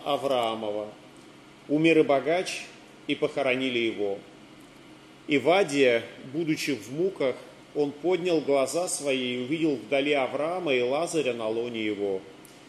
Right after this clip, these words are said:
И возопил, сказа-, и возопив, сказал: 'Отче Аврааме, умилосердись надо мною и пошли Лазаря, чтобы омочил конец перста своего в воде и прохладил язык мой,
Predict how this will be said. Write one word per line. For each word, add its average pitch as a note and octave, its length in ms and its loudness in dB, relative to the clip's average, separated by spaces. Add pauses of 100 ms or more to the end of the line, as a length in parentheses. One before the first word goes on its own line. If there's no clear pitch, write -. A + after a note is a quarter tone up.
(520)
И D3+ 100 6
возопил, D3 760 2 (840)
сказа-, C3 560 -2
и D#3+ 80 0
возопив, D3+ 480 2
сказал: A#2+ 600 0 (160)
'Отче D#3+ 600 2 (120)
Аврааме, C3+ 840 2 (680)
умилосердись E3+ 840 4
надо C#3+ 260 2
мною E3+ 460 4
и - 20 4
пошли D#3 460 0
Лазаря, E3 580 2
чтобы D3 460 -2
омочил C#3+ 580 -2
конец D#3+ 320 -2 (160)
перста E3+ 460 -2
своего C#3 500 0
в A#2 80 -8
воде B2 380 0
и E3+ 80 0
прохладил C3 840 -2
язык C#3 400 -4
мой, G#2+ 400 -2